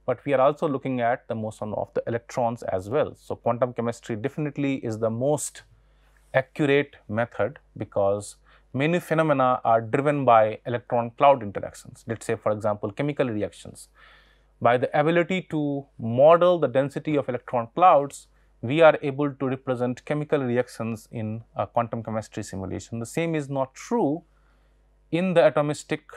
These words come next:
or coarse-grained simulations that are the particle simulations we have been discussing. That's because we are in the regime of classical mechanics. So, we assume that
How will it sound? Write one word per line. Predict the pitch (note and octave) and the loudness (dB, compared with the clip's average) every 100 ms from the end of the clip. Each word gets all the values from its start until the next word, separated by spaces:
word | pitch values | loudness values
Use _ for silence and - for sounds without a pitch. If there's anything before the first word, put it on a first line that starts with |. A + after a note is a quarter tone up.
| - | -10
or | - B2+ | -2 -2
coarse-grained | - D3+ D#3+ C#3 C3+ D#3 D#3 | 0 0 0 0 -2 -2 -2
simulations | - C3+ A#2 A#2+ - A#2 A#2 - | -4 -2 -2 -4 -6 -8 -10 -10
that | G#2+ G#2 | -6 0
are | G#2 G#2 _ _ | 0 -2 _ _
the | G#2+ | -2
particle | - C#3 - D#3 | 4 4 4 -4
simulations | C#3 B2 A2 A2+ A2+ - | -4 -4 -4 -6 -8 -8
we | G#2 | -6
have | G2+ | -6
been | G#2 G2+ | -6 -8
discussing. | - G2 - F#2+ - _ _ _ _ - _ _ - | -8 -10 -8 -10 -10 _ _ _ _ -20 _ _ 0
That's | C#3 - | 0 -2
because | - B2 A2 A2+ - - | -4 2 4 2 -6 -14
we | A#2 A#2+ A#2 | -6 4 4
are | A#2 | 4
in | A2+ | 2
the | A2 | 2
regime | A2 B2 C3 A2 | 0 0 0 2
of | G#2+ - | 2 0
classical | - D3+ - D3 C#3 | 6 6 6 -2 -4
mechanics. | C3 G#2 C#2+ A1 - - - _ _ _ _ _ _ _ _ _ _ - _ - _ _ _ - - _ _ _ _ _ _ _ _ - - _ _ | -4 -8 -10 -14 -16 -20 -20 _ _ _ _ _ _ _ _ _ _ -20 _ -20 _ _ _ -20 -20 _ _ _ _ _ _ _ _ -20 -20 _ _
So, | - A#2+ A#2 | -2 0 2
we | B2+ D3 | 0 -2
assume | C3+ B2 F#3+ A#3 F3+ F3 F3 _ _ _ _ _ | -2 -2 0 2 2 0 -6 _ _ _ _ _
that | A#2 C#3 C3+ C#3 - | 2 8 8 8 4